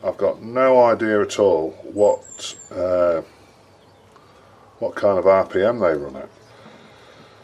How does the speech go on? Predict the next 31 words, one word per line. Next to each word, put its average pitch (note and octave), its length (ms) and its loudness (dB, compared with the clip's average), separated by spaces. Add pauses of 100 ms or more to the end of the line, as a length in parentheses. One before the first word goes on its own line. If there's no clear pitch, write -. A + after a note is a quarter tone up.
(880)
So F#2 520 6 (440)
it's - 120 -14
gonna B2+ 160 0
have G#2 120 -4
to - 60 -16
be G#2 120 -6
concentric, G#2 600 -2
isn't C#3 100 -4
it, - 120 -8
no G2 60 -12
matter A2 160 -6
what B2 180 0
you F2 60 -6
do. F2 180 -2 (1400)
So - 160 -4
what B2+ 140 6
I'm C3 140 2
thinking A2 380 -4
I'm G#2+ 80 -2
gonna G#2 180 -2
do G2 240 6
is, F2 240 0 (920)
I'm F#2 80 -16
gonna F2+ 180 -12
turn C3+ 300 2
that A2+ 180 -4
short A2 320 -2
bit G2+ 140 -4
of - 40 -8
steel G2 340 4
there D#2 340 2